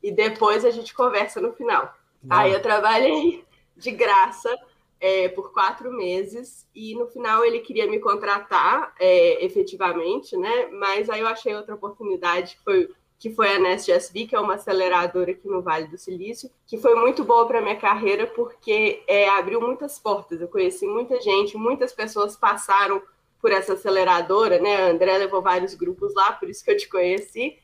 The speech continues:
Speaker 1: É, então, foi, a, e essa, essa aceleradora patrocinou o meu visto pra trabalhar permanentemente nos Estados Unidos, que é o H B um,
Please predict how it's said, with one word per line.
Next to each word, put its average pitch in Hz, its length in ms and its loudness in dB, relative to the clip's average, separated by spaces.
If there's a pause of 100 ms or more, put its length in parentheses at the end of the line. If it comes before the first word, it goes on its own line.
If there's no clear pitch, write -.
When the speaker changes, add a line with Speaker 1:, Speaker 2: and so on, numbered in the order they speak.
(340)
Speaker 1:
É, 214 360 -2
então, 233 540 2 (260)
foi, 240 380 0 (180)
a, 202 260 -2
e 254 200 -4
essa, 262 360 -6 (140)
essa 233 560 -6
aceleradora 190 960 -4
patrocinou 226 640 -6
o 240 40 -6
meu 254 200 0
visto 233 540 -16 (320)
pra - 200 4
trabalhar 240 600 0
permanentemente 226 880 -8
nos 220 100 -12
Estados 220 300 -6
Unidos, 226 420 -6
que - 100 -14
é 175 40 2
o 180 80 4
H 170 240 2
B 220 180 6
um, 202 200 6